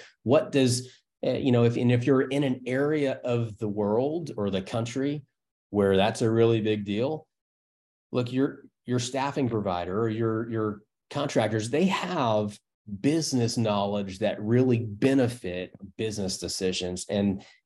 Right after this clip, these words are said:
and that is the thinking, I think, that will help raise expectations for who's in our supply chain. And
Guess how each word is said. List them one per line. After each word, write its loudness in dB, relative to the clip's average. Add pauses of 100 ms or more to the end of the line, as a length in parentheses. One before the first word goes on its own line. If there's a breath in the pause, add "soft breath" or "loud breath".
and 4
that 2
is 2
the 2
thinking, -4
I -8
think, -4
that 0
will 2
help 0
raise 0
expectations -4
for -8
who's 2
in 2
our 2
supply -4
chain. -10 (400 soft breath)
And 4